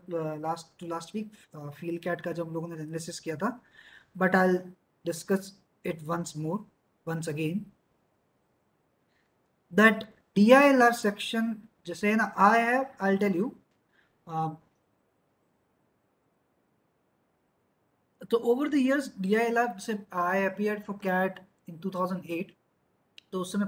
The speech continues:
पांच डीआईएलआर के सेक्शन, सेट थे। Uh,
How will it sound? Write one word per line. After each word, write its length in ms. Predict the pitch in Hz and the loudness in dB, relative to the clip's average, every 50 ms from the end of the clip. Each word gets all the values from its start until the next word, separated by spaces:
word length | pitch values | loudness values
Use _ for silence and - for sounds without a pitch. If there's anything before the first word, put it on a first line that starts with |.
| - - | -2 -2
पांच 280 | 180 180 190 185 180 - | -2 0 0 -2 -2 -4
डीआईएलआर 340 | 175 170 170 170 170 175 170 | -2 0 2 2 2 0 -4
के 100 | 170 165 | -8 -10
सेक्शन, 560 | - 156 147 - - _ - 156 156 151 143 | -12 -12 -14 -14 -16 _ -20 -18 -14 -14 -14
सेट 340 | 143 - - 170 160 - - - | -12 -8 -8 -8 -8 -8 -8 -6
थे। 120 | 185 247 247 - _ _ _ _ _ _ _ _ _ _ _ _ _ _ _ - - _ _ _ _ - | -6 -6 -8 -10 _ _ _ _ _ _ _ _ _ _ _ _ _ _ _ -20 -20 _ _ _ _ -2
Uh, 280 | 185 180 170 170 175 | 0 0 2 2 2